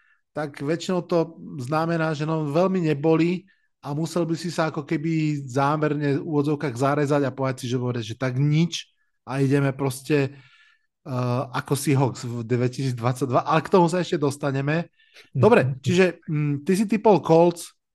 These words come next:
Speaker 1: ja
Speaker 2: Hej.
Speaker 1: typujem Titans, poviem pravdu, že fandím Colts, alebo budem v tom zápase fandiť Colts, ale typujem Titans jednoducho preto, že u nich som videl,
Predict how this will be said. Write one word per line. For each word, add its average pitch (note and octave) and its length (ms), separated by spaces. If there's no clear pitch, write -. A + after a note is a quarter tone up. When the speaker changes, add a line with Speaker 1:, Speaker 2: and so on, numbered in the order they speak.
Speaker 1:
ja C#3 240
Speaker 2:
Hej. G2 140
Speaker 1:
typujem A2+ 420
Titans, D3+ 720
poviem G#3 280
pravdu, F#3 320
že D3+ 160
fandím F3+ 580
Colts, D#3 460
alebo C3 240
budem E3 240
v F3 80
tom D#3 80
zápase D3 400
fandiť C#3 320
Colts, C#3 320
ale C#3+ 240
typujem D3+ 400
Titans C#3+ 600
jednoducho D#3 560
preto, C#3+ 320
že C3 300
u E3+ 140
nich G3+ 180
som E3+ 220
videl, C#3+ 680